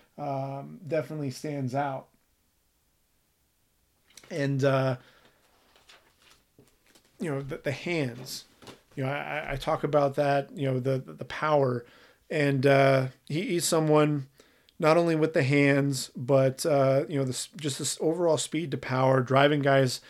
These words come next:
you know, the bull rush, able to, you know, he, he does a really, he has a really good long arm. He'll sit there and just take his, his arm and extend it into the pad level, uh, or into the, the shoulder pad of the offensive tackle, drive him back into the quarterback.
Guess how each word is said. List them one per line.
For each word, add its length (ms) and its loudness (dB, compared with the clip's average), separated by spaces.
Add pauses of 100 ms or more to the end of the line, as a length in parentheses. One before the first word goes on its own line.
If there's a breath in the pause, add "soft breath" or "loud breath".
(120 loud breath)
you 80 -2
know, 80 0
the 80 -2
bull 340 6
rush, 420 4 (300 loud breath)
able 240 2
to, 560 0 (100)
you 80 -6
know, 100 -4
he, 100 -8
he 180 -6
does 160 -2
a 60 -4
really, 320 0
he 60 -8
has 200 -6
a 60 -10
really 160 -2
good 160 0
long 260 0
arm. 240 -8 (380 loud breath)
He'll 80 -6
sit 260 0
there 120 2
and 100 0
just 140 -6
take 160 -4
his, 240 0
his 140 -8
arm 360 0
and 100 -2
extend 480 -2
it 100 0
into 280 0
the 100 -4
pad 320 -4
level, 400 0 (340 loud breath)
uh, 240 -4
or 140 -2
into 180 0
the, 300 0
the 80 -6
shoulder 300 4
pad 320 0
of 80 -2
the 80 0
offensive 400 0
tackle, 320 -4
drive 320 0
him 80 2
back 340 -2
into 160 0
the 100 -2
quarterback. 720 -2